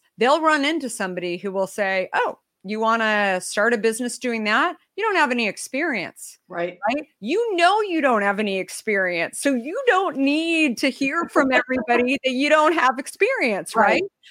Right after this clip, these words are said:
Speaker 1: But what you need to do is take steps along the way to actually go and try. And as silly as that may sound, for me,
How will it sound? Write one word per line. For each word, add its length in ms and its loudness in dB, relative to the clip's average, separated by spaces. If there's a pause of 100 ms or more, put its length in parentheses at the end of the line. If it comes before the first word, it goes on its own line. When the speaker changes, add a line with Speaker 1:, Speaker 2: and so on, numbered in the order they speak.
(140)
Speaker 1:
But 160 0
what 140 -6
you 280 -4
need 280 -6
to 100 -4
do 640 -6 (240)
is 180 -6
take 340 -4
steps 720 -4
along 460 -6
the 80 -8
way 640 -4 (260)
to 160 -6
actually 460 -2
go 580 -2
and 160 -8
try. 480 -4 (380)
And 280 0
as 140 -4
silly 480 -2
as 380 -4 (100)
that 300 0
may 140 -4
sound, 520 -4
for 120 -6
me, 640 -4